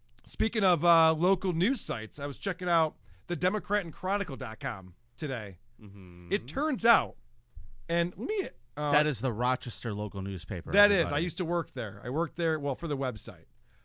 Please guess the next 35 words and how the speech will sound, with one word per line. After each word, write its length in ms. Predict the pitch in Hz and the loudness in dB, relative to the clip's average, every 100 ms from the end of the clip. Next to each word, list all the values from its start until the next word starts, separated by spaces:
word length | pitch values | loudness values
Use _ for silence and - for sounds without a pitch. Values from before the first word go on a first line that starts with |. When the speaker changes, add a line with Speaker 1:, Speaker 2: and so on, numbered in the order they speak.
| _ | _
Speaker 1:
I 60 | 123 | -4
was 120 | 131 | -2
in 60 | 135 | 0
the 80 | 135 | 2
new 220 | 180 240 | 4 6
media 300 | 220 202 139 | 6 4 0
department 500 | - 117 110 104 101 _ _ _ _ - _ _ - | -2 -4 -6 -12 -12 _ _ _ _ -20 _ _ -6
back 180 | 139 | -4
in 60 | 143 | -4
the 120 | 135 - | -6 -6
early 300 | 160 165 165 - | -2 -2 -2 -4
aughts. 580 | 151 135 - - - - _ _ _ _ _ _ _ _ _ _ _ | -4 -4 -6 -10 -10 -10 _ _ _ _ _ _ _ _ _ _ _
And 280 | 131 131 139 | -6 -6 -6
actually, 280 | 139 139 117 120 135 | -8 -6 -6 -6 -6
I, 60 | |
I 20 | 131 | -4
mailed 300 | 139 156 135 | -2 -2 -4
this 140 | 127 | -4
out 140 | 147 | -4
to 60 | 139 | -4
people. 280 | 135 120 104 _ _ _ _ - | -8 -8 -12 _ _ _ _ -20
So 320 | - 196 175 170 | -6 0 0 0
it 80 | |
says, 220 | 160 196 165 | 0 0 2
"Rochester 680 | 156 190 233 269 - 247 | 4 4 4 -2 -4 -2
has 340 | 208 208 190 165 | 2 2 2 -2
the 140 | 160 160 | -4 -4
highest 440 | 131 202 262 - | 0 0 0 -6
car 280 | - 214 226 | -2 0 0
theft 340 | - 202 - | 0 -2 -2
increase 460 | 202 202 - 202 180 | -4 -4 -4 -6 -2
in 80 | 165 | -4
the 80 | 143 | -4
U 340 | 120 185 220 | -4 -4 2
S. 360 | 175 127 - | 4 4 -2